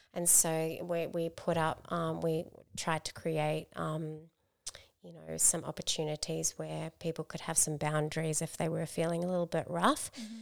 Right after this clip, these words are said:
Speaker 1: that they could go and take a walk or climb up Mount Coolum or go and do something, clear their head, and then come back to work.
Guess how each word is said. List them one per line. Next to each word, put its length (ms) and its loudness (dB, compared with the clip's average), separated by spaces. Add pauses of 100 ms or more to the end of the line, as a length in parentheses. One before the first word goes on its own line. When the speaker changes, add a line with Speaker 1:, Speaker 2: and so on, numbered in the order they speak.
(200)
Speaker 1:
that 180 -4
they 120 0
could 340 -6
go 160 2
and 120 -2
take 260 -2
a 40 0
walk 420 6
or 280 -12 (100)
climb 360 2
up 180 -2
Mount 340 0
Coolum 440 4
or 120 0
go 200 2
and 120 2
do 160 0
something, 680 2
clear 280 0
their 140 -8
head, 340 -4
and 140 -2
then 120 -6
come 180 -10
back 220 -14
to 120 -16
work. 120 -12